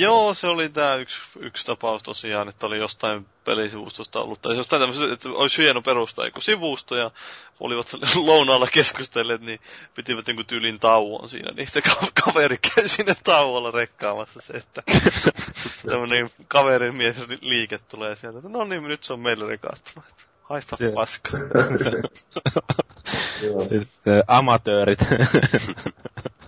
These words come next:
Speaker 2: Joo.
Speaker 1: Pitäisi olla ensin, ennen kuin puhuu kenellekään, niin pitäisi olla rekattuna.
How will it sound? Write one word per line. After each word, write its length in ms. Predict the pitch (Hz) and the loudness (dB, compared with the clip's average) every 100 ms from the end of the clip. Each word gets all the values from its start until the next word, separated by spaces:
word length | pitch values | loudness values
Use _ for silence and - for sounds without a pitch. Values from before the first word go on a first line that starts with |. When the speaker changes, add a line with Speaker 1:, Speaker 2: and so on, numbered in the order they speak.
| - - - - - - - - 104 | -20 -16 -10 -8 -10 -12 -20 -16 -8
Speaker 2:
Joo. 420 | 104 101 98 107 _ _ _ _ - _ _ - | -4 -4 -4 -8 _ _ _ _ -20 _ _ -6
Speaker 1:
Pitäisi 320 | 123 117 - - | -2 -2 -2 -2
olla 220 | 117 - | 2 4
ensin, 380 | 165 143 123 117 | 2 0 -6 -2
ennen 260 | 165 156 120 | -2 0 -2
kuin 100 | 117 | -4
puhuu 300 | 123 123 101 | -6 -6 -4
kenellekään, 640 | 104 104 110 - - - | -4 -4 -8 -14 -14 -14
niin 140 | - - | -14 -14
pitäisi 420 | - - - - | -10 -10 -10 -12
olla 140 | - | -12
rekattuna. 600 | - - - - - 131 | -10 -10 -12 -12 -16 -20